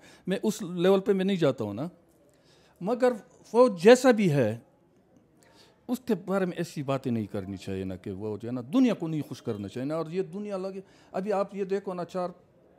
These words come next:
ये जो पाकिस्तान है ना, ये बहुत बड़ा,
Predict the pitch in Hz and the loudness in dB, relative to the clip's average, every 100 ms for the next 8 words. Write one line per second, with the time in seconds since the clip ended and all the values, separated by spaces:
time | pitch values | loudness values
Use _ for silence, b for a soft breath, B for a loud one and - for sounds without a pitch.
0 | _ b b b b b b _ _ _ | _ b b b b b b _ _ _
1 | _ _ _ _ _ _ _ - 143 156 | _ _ _ _ _ _ _ -10 -6 -4
2 | 147 151 143 139 135 135 - - 170 170 | -4 -2 -2 -2 -4 -8 -8 -6 -4 -4
3 | 151 165 143 156 143 120 120 113 151 127 | -6 -6 -4 -6 -8 -10 -10 -4 -4 -4
4 | 139 | -4